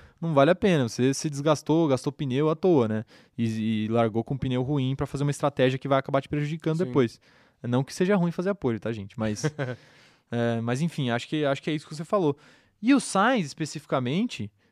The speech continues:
Speaker 1: é, ele largou de pneu duro e ele conseguiu administrar o pneu p-, a corrida quase inteira.
Speaker 2: Quarenta e quatro voltas, acho que foi.
Speaker 1: É, quarenta e quatro voltas. E assim, a co-, é, met-, mais da metade da corrida pra depois trocar lá no finalzinho e conseguir passar todo mundo
Speaker 2: Com o pneu mais novo, né?
Speaker 1: com o pneu mais novo,
Speaker 2: É.
Speaker 1: exatamente.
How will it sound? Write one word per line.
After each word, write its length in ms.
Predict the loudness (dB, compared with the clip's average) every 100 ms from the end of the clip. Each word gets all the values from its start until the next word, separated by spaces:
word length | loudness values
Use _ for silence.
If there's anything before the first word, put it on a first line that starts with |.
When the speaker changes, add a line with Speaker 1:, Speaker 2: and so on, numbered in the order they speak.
| _ -8
Speaker 1:
é, 480 | -4 -2 -2 -4 -4
ele 180 | -2 2
largou 320 | 4 6 4
de 80 | 2
pneu 240 | 0 -2
duro 420 | 0 0 0 -2 -4 _ _ _ _ _ _ _ _
e 520 | -10 -6 -4 -2 0
ele 120 | 0 0
conseguiu 260 | -2 0
administrar 520 | 0 0 -2 2 4 4
o 60 |
pneu 300 | 2 0 0
p-, 240 | -2 -2 0
a 80 |
corrida 280 | 0 0 0
quase 240 | 2 2 0
inteira. 260 | 0 2
Speaker 2:
Quarenta 140 | 2 -2
e 40 |
quatro 200 | -10 -10
voltas, 260 | -10 -10 -12
acho 80 | -16
que 60 |
foi. 180 | -14 -14 -8
Speaker 1:
É, 240 | -2 0
quarenta 220 | 0 -2 -2
e 20 |
quatro 160 | -2 -2
voltas. 160 | 0
E 60 | 0
assim, 340 | 0 0 -4 -8 _ _ _ _
a 100 | -8
co-, 180 | -4 -4
é, 140 | -4 -6 -6
met-, 260 | -4 -4 0
mais 220 | 2 2
da 60 |
metade 300 | 0 2 2
da 100 | 2
corrida 440 | 0 0 2 0 0
pra 160 | 2
depois 400 | 0 0 -2 -2
trocar 360 | 0 0 4 4
lá 160 | 4 2
no 80 |
finalzinho 680 | 2 0 0 0 -2 0 -2 -2
e 140 | -6
conseguir 360 | -2 -4 -4 0
passar 320 | 0 2 0
todo 240 | 0 -2
mundo 300 | 0 0 0
Speaker 2:
Com 60 | 0
o 40 |
pneu 160 | 0 0
mais 180 | 0 0
novo, 340 | -2 -2 -2
né? 120 | -2
Speaker 1:
com 80 | 0
o 40 | 2
pneu 220 | 4 4
mais 200 | 4 4
novo, 380 | 4 4 4 0
Speaker 2:
É. 20 |
Speaker 1:
exatamente. 640 | 0 -2 -2 -4 -6 -8